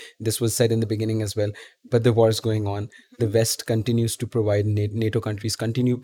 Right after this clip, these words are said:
Speaker 1: to provide, uh, uh, Ukraine with weapons. So is, is the nuclear brinkmanship working? Is, like, the threat, you, there's this phrase that you use,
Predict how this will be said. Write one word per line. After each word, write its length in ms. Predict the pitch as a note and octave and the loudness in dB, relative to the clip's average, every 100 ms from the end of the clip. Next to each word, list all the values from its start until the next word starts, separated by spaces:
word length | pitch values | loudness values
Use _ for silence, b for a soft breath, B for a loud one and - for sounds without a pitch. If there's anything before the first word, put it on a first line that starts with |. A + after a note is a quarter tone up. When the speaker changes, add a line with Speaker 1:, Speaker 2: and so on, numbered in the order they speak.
| - | -8
Speaker 1:
to 100 | A#2 | -8
provide, 460 | - G#2 G#2 G#2 G#2 | -2 0 2 0 -2
uh, 440 | G#2+ G2+ G2+ G2 - - | -4 -2 -2 -4 -8 -10
uh, 200 | G#2 G2+ | -6 -4
Ukraine 520 | G2 G#2 A2 A2+ G#2+ G#2 | -4 -4 -4 -2 -2 0
with 220 | G#2 G2+ | -2 -2
weapons. 340 | G2+ G2+ G#2 B B B - | -8 -8 -12 B B B -2
So 320 | - B2+ A#2+ - | 2 2 0 0
is, 240 | C3+ C3+ | 0 0
is 180 | C3+ C#3 | 0 0
the 80 | D3+ | 4
nuclear 260 | C#3 C#3 | 2 2
brinkmanship 520 | C3 B2+ C3+ C#3 C#3 A2 | 2 2 0 -2 -2 0
working? 340 | A2 D3+ D#3+ | 0 0 0
Is, 180 | C3 B2 | 0 2
like, 200 | A#2+ A#2+ | 2 2
the 80 | A#2+ - | -4 0
threat, 280 | B2+ A2+ B B B | 0 0 B B B
you, 340 | A2+ A2+ B2 | 0 4 6
there's 200 | A#2 B2+ | 8 6
this 180 | C3 - | 6 0
phrase 300 | - C3 D3 | 4 6 6
that 180 | C#3 C#3 | 4 4
you 80 | B2 | 0
use, 280 | A2 G#2+ | 2 0